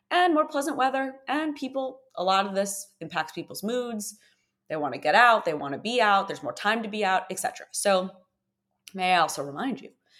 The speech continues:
we're also oftentimes eating more cold, sugary treats or drinking cold, sugary beverages in the summer. Ice cream, popsicles, lemonade, frozen drinks, frozen alcoholic drinks. I could go on.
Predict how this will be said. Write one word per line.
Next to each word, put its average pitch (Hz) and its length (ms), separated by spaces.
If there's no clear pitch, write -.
we're 190 120
also 160 580
oftentimes 202 640
eating 156 240
more 151 280
cold, 143 360
sugary 139 400
treats 143 360
or 139 80
drinking 143 340
cold, 131 260
sugary 143 280
beverages 214 560
in 165 160
the 190 60
summer. - 340
Ice 151 180
cream, 147 320
popsicles, - 600
lemonade, 147 520
frozen 180 400
drinks, 147 420
frozen 143 320
alcoholic 175 580
drinks. 165 540
I 202 80
could 196 140
go 156 140
on. - 200